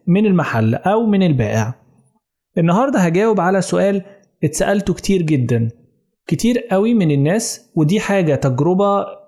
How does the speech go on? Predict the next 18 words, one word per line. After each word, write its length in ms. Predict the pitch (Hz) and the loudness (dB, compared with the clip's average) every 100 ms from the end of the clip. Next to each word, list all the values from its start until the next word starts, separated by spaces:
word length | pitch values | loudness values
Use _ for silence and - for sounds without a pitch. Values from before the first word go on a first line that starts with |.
| - | -2
آه، 260 | 143 135 135 - | 2 2 -2 -4
ناس 240 | 151 185 202 | -2 -2 -2
كتير 300 | 165 185 180 | -2 0 0
من 160 | 160 | 0
أصدقائي 720 | 139 127 135 - 180 180 165 156 | 0 0 0 0 -2 0 2 2
وناس 300 | 143 170 - | 2 0 -2
كتير 280 | 147 170 | -2 0
من 160 | 160 139 | 0 2
الناس 360 | 135 147 175 170 | 2 2 0 0
ال-، 240 | 139 131 139 | 0 0 0
اللي 300 | 131 131 135 | 2 4 2
أعرفهم، 640 | 123 135 165 - 180 170 - - _ _ _ - | 0 0 -2 -2 0 0 -4 -20 _ _ _ -2
آه، 160 | 135 135 | 0 2
وبرضو 440 | 143 180 233 214 | 2 0 0 0
من 180 | 190 202 | 2 2
المت-، 400 | 190 160 151 - | 2 0 -2 0
المتابعين 600 | 135 131 131 135 135 180 | 2 2 2 0 2 2
للقناة 500 | 165 - 139 147 220 | 2 0 0 0 -2